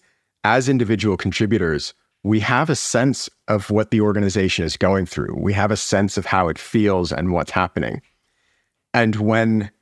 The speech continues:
the things that we notice, whether it's consciously or unconsciously, when those things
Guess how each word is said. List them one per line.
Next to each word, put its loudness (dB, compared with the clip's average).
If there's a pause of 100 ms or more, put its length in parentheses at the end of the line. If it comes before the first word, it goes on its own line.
(320)
the 0
things 0
that 0
we 2
notice, 0
whether 4
it's -4
consciously 0
or 0
unconsciously, -2 (440)
when 0
those 2
things 0